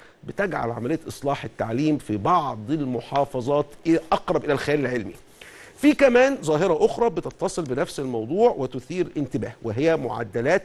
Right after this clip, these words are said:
النمو المرتفعة اللي شهدها التعليم الأزهري في مصر.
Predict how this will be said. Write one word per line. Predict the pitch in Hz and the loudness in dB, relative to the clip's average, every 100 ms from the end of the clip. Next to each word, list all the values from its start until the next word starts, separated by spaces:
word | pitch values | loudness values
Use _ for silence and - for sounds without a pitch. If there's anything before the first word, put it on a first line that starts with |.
| - | -4
النمو | - 120 123 147 104 - | -8 -6 -2 -2 -4 -6
المرتفعة | 127 135 139 - 185 180 170 185 - - _ 180 | -6 -4 -4 0 0 0 0 -2 -6 -20 _ -2
اللي | 190 143 | -2 -2
شهدها | - 123 170 151 160 - | -4 -4 -4 -4 -6 -8
التعليم | - - 131 127 185 190 | -8 -4 -2 -2 -2 -2
الأزهري | 147 143 113 139 180 160 | 0 -2 0 2 2 2
في | 127 | -2
مصر. | 104 - - | -4 -10 -18